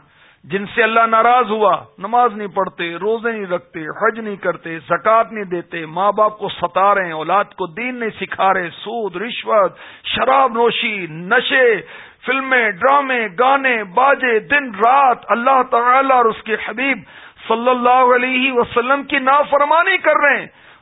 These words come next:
تو گناہ جہنم کی طرف لے جانے والے ہوتے ہیں۔ اگر یہ جہنم میں گئے، استغفر اللہ، تو رب کی ناراضی والی بات ہے۔ اور یاد رکھیے، دوزخی اللہ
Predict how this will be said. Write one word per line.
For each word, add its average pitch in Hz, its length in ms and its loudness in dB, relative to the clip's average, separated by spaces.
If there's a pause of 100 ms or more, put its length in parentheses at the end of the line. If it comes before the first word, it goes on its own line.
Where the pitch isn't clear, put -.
(160)
تو 269 100 -2 (140)
گناہ 320 280 2 (100)
جہنم 330 420 2
کی 392 160 2
طرف 370 220 4
لے 339 160 4
جانے 330 240 4
والے 302 280 4
ہوتے 233 380 2
ہیں۔ 160 100 -14 (200)
اگر 302 260 2
یہ 311 120 4 (100)
جہنم 302 380 2
میں 302 200 2
گئے، 302 280 4 (280)
استغفر 180 480 -8
اللہ، 143 340 -16 (800)
تو 123 100 -16
رب 165 220 -14
کی 202 280 -10 (220)
ناراضی 226 400 -2
والی 254 220 -4 (100)
بات 196 200 -10
ہے۔ 175 60 -18 (500)
اور 151 140 -4
یاد 190 300 2
رکھیے، 214 400 -4 (160)
دوزخی 214 640 0 (2500)
اللہ 226 280 2